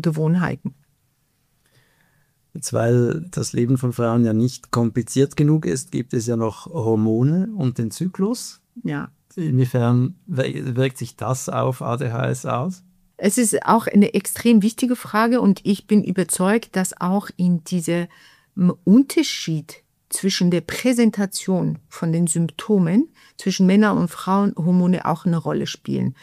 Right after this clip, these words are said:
Speaker 1: Man weiß ja allgemein in der Psychiatrie, dass Frauen zu internalisierenden Störungen neigen, also Angst und Depression. Männer konsumieren, oder? Die, die helfen sich dann mit Substanzen.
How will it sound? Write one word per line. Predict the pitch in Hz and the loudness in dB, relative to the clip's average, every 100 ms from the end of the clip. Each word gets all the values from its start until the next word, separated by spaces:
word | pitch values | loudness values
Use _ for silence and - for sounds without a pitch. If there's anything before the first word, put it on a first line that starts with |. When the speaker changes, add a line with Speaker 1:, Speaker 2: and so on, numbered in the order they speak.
| - - | -20 -4
Speaker 1:
Man | 185 190 | 2 4
weiß | 214 214 | 4 2
ja | 180 | -2
allgemein | 196 214 220 220 208 | -2 2 2 4 4
in | |
der | 185 | 2
Psychiatrie, | 175 - 185 185 170 - 226 320 - _ _ _ _ _ _ | -2 -8 -4 -4 -4 -2 0 0 -2 _ _ _ _ _ _
dass | - 170 165 | -8 -6 -6
Frauen | - 190 196 208 - - - - | -2 2 4 2 0 -10 -20 -8
zu | - 127 160 - _ - | -2 -2 -2 -10 _ 4
internalisierenden | 254 294 302 277 277 254 247 254 240 247 | 4 4 4 6 6 4 4 4 4 0
Störungen | - 247 247 240 240 | 0 0 4 4 4
neigen, | 208 226 247 | 4 2 2
also | 156 - | 0 -2
Angst | - 190 - | 0 0 0
und | |
Depression. | 165 165 - 160 - 170 277 381 _ - _ - | -2 -4 -6 -6 -4 0 0 -2 _ -20 _ -2
Männer | 175 202 226 220 | 4 6 6 4
konsumieren, | - 214 190 208 226 165 131 135 _ _ - | 6 6 8 6 6 6 0 -6 _ _ -6
oder? | 175 240 | 0 2
Die, | 247 180 165 | 2 0 -2
die | 160 180 | -2 0
helfen | 185 190 220 | 0 0 0
sich | 185 175 | 0 -2
dann | 165 165 | -2 -2
mit | 160 | -2
Substanzen. | - - - 277 277 - 247 | -6 -4 2 2 2 2 2